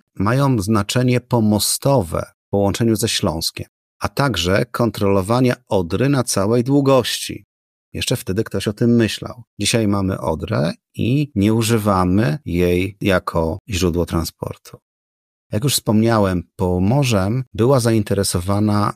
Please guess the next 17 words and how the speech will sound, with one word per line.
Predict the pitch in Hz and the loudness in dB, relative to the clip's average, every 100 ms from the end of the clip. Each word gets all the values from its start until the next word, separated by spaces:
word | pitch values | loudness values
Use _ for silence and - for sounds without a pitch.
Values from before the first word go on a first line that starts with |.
| _ | _
Brandenburgia, | 90 104 101 90 101 135 95 82 73 80 | -2 0 0 -2 0 0 0 -4 -4 -4
więc | 85 90 - | -2 -2 -2
musimy | 90 - 135 117 98 | -2 -2 0 2 2
odnotować | 92 92 - 104 98 107 - _ _ - | 0 -2 0 0 2 0 -4 _ _ -12
brzemienną | 92 92 95 110 175 180 101 87 | -4 0 4 4 4 4 2 0
w | - | -4
politycznych | 87 87 - - 90 | -8 -8 -8 -6 -4
skutkach | - 82 - - 156 143 _ | -4 -8 -8 -4 -4 -4 _
bitwę | 87 101 127 | -2 0 0
pod | 120 120 - | 0 -4 -4
Cedynią | - 123 107 131 131 87 80 | -2 0 2 2 2 2 -2
z | 85 | -2
roku | 98 98 - 98 101 - | 0 -2 -2 -4 -4 -2
dziewięćset | 98 104 107 101 98 | 0 2 0 -2 -6
siedemdziesiątego | - 107 98 98 104 95 107 101 92 | -4 -2 -2 0 -2 -2 -2 0 0
drugiego, | 95 95 92 127 107 82 80 127 - _ _ | 0 0 2 2 2 0 -4 -4 -8 _ _
zakończoną | 95 90 107 113 107 | -4 0 0 2 2